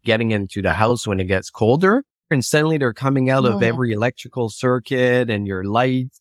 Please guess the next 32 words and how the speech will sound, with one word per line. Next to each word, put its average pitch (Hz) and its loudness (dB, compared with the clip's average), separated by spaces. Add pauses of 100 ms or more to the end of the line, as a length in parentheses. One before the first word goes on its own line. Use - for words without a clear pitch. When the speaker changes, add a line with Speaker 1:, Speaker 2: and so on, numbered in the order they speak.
Speaker 1:
and 101 0
Speaker 2:
Oh - 4
Speaker 1:
they're 104 2
coming 98 -4
Speaker 2:
my 107 0
Speaker 1:
out 117 0
of 107 -4
every 120 2
Speaker 2:
God. 101 -6
Speaker 1:
corner 135 2
trying 107 -2
to 104 -4
find 104 0
heat. - -6 (540)
So 117 2 (240)
no, 143 4
thank 190 0
you. 175 4
I 120 0
am 110 0
on 98 -2
top 135 -2
of 147 -4
it. 151 0
I 107 -4
will 101 -4
not 107 0
let 104 -2
it 104 -4 (280)
propagate 104 -2
even 98 0
more. 87 -2